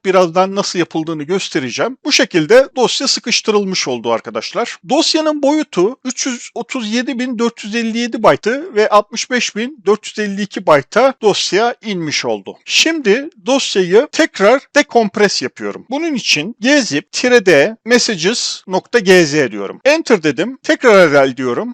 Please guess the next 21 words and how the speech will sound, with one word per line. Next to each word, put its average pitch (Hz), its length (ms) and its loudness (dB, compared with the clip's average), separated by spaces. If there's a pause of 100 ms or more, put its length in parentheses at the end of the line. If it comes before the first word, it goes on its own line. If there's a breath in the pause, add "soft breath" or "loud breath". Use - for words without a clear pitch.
Yine 277 460 2
sıkıştırılmış 262 840 -4
dosya 214 280 -2
üzerinde 151 400 -6
işlem 240 400 0
yapıldı. 233 500 -4
Sıkıştırılmış - 840 -4
dosya 185 580 0
orijinal 208 540 6
haline 156 600 0
getirildi. 131 720 -2
Bakın 214 400 -2
dosyanın 185 600 -4
orijinal 143 600 2
boyutu 151 340 -4
da 240 240 0
burada. 131 420 -2
Biraz 285 220 0
önce 214 440 2
size 220 380 -2
bahsettiğim 220 800 -2